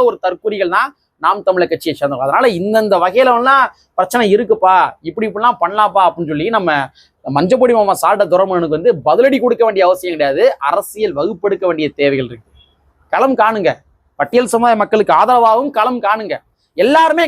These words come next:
களம் காணுவோம், அந்த மக்களுக்கு ஆதரவு எல்லாருமே களம் காணுவோம். அதை விட்டுட்டு நான் ஏ சி ரூம்குள்ள தான் உட்காந்துக்கிருவேன், நான் ரெமி மார்ட்டின் சரக்கு மட்டும் தான் அடிப்பேன், நான் வந்து நல்லா ஹை ஜிம் இருக்கிற ரூம்ல மட்டும் தான் ரூம் புக் பண்ணி உள்ள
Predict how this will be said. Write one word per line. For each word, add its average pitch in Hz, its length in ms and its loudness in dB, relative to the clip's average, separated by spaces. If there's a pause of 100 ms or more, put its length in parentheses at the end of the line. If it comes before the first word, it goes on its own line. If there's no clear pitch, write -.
(100)
களம் 294 260 0
காணுவோம், 277 360 0 (380)
அந்த 147 200 -4
மக்களுக்கு 262 340 0
ஆதரவு 254 240 2
எல்லாருமே 262 340 0
களம் 247 220 0
காணுவோம். 214 340 -2 (240)
அதை 208 220 4
விட்டுட்டு 302 340 -2
நான் 254 300 2
ஏ - 20 6 (140)
சி 311 120 0
ரூம்குள்ள 302 300 2
தான் 247 160 4
உட்காந்துக்கிருவேன், 233 640 -2 (500)
நான் 254 380 2
ரெமி 320 220 2
மார்ட்டின் 294 400 0
சரக்கு 277 240 0
மட்டும் 269 220 0
தான் 247 100 -2
அடிப்பேன், 202 360 -4 (400)
நான் 277 220 4
வந்து 294 220 0 (220)
நல்லா 285 260 0 (180)
ஹை 214 100 2 (180)
ஜிம் 277 260 -4
இருக்கிற 269 260 0
ரூம்ல 254 300 -2
மட்டும் 220 200 0
தான் 226 140 0
ரூம் 247 200 0
புக் 208 220 -8
பண்ணி 277 180 2
உள்ள 240 120 2